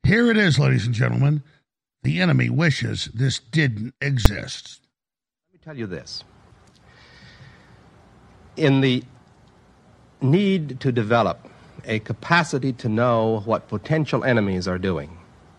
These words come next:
Speaker 2: the United States government has perfected a technological capability that enables us to monitor the messages that go through the air.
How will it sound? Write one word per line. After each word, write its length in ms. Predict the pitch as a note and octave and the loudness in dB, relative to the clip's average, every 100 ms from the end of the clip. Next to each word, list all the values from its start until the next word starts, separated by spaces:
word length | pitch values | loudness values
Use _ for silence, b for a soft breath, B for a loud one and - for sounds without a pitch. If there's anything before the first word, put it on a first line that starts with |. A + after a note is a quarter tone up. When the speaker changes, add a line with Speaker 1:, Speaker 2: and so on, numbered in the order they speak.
| - - - - B B B B B B | -20 -20 -20 -20 B B B B B B
Speaker 2:
the 80 | G#2+ | -2
United 360 | G#2 C3+ E3 C#3 | 2 4 4 0
States 440 | - B2 A#2 - | -4 0 -2 -2
government 520 | - G2+ E2+ D#2 E2+ | -2 -2 -2 -6 -8
has 600 | E2+ E2 G#2 F#2 F#2 - - - - - - | -10 -8 -4 -2 -2 -6 -12 -20 -20 -20 -10
perfected 760 | - G2+ - F3+ - - A#2+ - | -4 -4 0 0 0 -8 -14 -10
a 120 | G2 | -8
technological 1160 | F#2+ - F3 D#3+ C#3+ C3 B2+ B2+ A#2+ A#2+ A#2 A#2+ - | -6 -4 -2 0 2 2 2 0 -6 -6 -6 -8 -14
capability 800 | - C3 A#2+ G#2+ G2+ E2+ - - - - - - - - B B B B B | -2 -2 0 -2 -2 -2 -4 -12 -20 -20 -20 -20 -20 -20 B B B B B
that 160 | G#2 G#2 | -2 2
enables 580 | G#2+ C#3 E3 D#3+ C#3 B2 | 4 2 2 0 0 2
us 520 | B2 B2 B2+ - - | 4 2 0 -4 -8
to 500 | - G#2 G2+ F#2+ - G#2 | -8 -6 -4 -6 -8 -2
monitor 800 | A2+ D3 C#3+ B2 C3 B2 B2+ B2 - - - | 2 4 2 0 -4 -2 -4 -6 -14 -20 -10
the 100 | G2+ | -4
messages 680 | G#2 D3 - B2+ A#2+ A#2+ A#2+ | 0 0 0 -2 -2 -2 -4
that 200 | G#2 - | -8 -4
go 200 | A2+ B2+ | 0 0
through 220 | A#2+ B2 | -2 -4
the 180 | A2+ G#2+ | -2 -2
air. 420 | F2+ D2+ C#2+ - | -2 -4 -8 -14